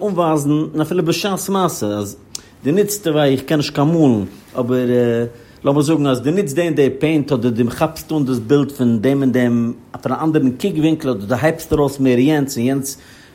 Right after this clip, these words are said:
הייבסט דער ווייניגער ארויס, האט עס אויסגעקומען בעסער, עס האט בעסער אויסדריקן דעם געדאנק, העט ער עס נישט, העט ער עס נישט נעמען, אבער עס קומט מיט די בעסטע כוונות, און ביי אים איז, עס האט אים טאג געהאלפן. און יענער דארף נישט נעמען קיין קרעדיט, דאס לאזן אים קרעדיט ביי אים, ווייל העט ער עס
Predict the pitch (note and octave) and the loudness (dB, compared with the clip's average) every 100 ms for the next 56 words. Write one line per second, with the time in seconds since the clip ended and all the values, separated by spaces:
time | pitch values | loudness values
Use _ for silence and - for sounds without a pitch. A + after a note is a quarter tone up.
0 | - B2+ - C3+ G#3 A3 D#3+ E3 D#3 C#3+ | -6 -6 -4 0 2 2 2 4 2 0
1 | C3 B2 D3 C#3 - B2 A#2+ A#2+ G#3 - | -6 -4 -4 -4 -2 0 0 2 0 0
2 | E3+ D3 G#2+ G#2+ G3 G3 F3+ D#3 D3+ D3+ | -2 -4 -6 -4 -4 0 -2 0 -2 -2
3 | D3+ C#3+ C3+ C3+ D3 C#3+ - - - - | -2 -2 -2 -2 -2 -4 -12 -20 -20 -6
4 | C#3 C#3 D#3 D3+ D#3 D3+ - C#3+ - D#3 | -4 0 -2 0 -2 -2 -4 -2 0 0
5 | D3+ C#3 F#3 F3 D3+ D#3 E3+ D#3+ E3 D#3+ | 0 -4 -4 -2 -2 -2 -6 -6 -8 -4
6 | C3+ C3 D#3 - D3 - C3 D3+ E3 F3 | -4 -2 -2 -4 -8 -4 0 0 0 -2
7 | E3+ - - - - C#3+ C#3+ C#3+ - - | -6 -18 -20 -20 -6 -2 -2 -4 -10 -20
8 | _ - F#3+ G3+ F#3+ - - - - - | _ -2 0 2 0 -2 -14 -20 -20 -12
9 | D#3 F3 F3+ E3 D#3 - C3+ B2 A#2 G#2 | -2 0 0 0 0 4 4 4 2 -4
10 | G2 - - D#3+ D#3+ G#3 G#3+ G3+ F#3+ F3+ | -6 -10 -8 0 2 2 0 -2 -2 -2
11 | F#3+ F3+ D#3+ D#3 D#3+ C3 A2+ G2+ D#3 D#3 | -2 -2 -4 2 2 2 -2 -2 -2 -2
12 | D3+ C3+ C#3 C3 B2 G2+ - D3+ F#3+ - | 0 -2 0 0 0 -2 -2 -2 -4 -8
13 | - B2 B2+ B2 - - - - - C#3+ | -10 -2 0 -2 -8 -20 -20 -20 -2 0
14 | D#3+ | 0